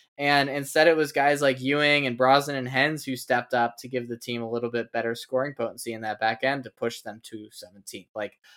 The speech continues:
I, I would, if you told me s-, they finished seventeenth, I would have told you Melville was, like, a top one hundred run. I, I'm shocked by how they did this.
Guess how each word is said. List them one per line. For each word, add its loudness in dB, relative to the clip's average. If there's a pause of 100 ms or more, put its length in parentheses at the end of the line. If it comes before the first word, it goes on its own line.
(120)
I, 6
I 0 (300)
would, 2
if 0
you -8
told -2
me -2
s-, -6 (100)
they 2
finished -6
seventeenth, -2
I 0
would 2
have -2
told -4
you -2
Melville -2
was, -8
like, -4
a -6
top -2
one -10
hundred -12
run. -16 (320)
I, 0 (180)
I'm -6
shocked -6
by -14
how -10
they -20
did -20
this. -20